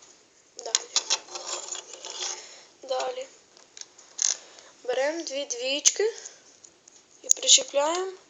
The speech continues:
ось сюди. Сюди одну. І сюди. Одну. Ось.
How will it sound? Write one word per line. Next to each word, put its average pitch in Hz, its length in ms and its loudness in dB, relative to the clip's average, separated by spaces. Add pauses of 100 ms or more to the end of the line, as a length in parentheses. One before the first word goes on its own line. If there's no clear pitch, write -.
(1200)
ось - 240 2
сюди. 285 320 0 (1400)
Сюди 226 160 0 (320)
одну. 370 360 -6 (1900)
І 311 260 4
сюди. 294 720 2 (2000)
Одну. 247 600 8 (720)
Ось. 240 380 6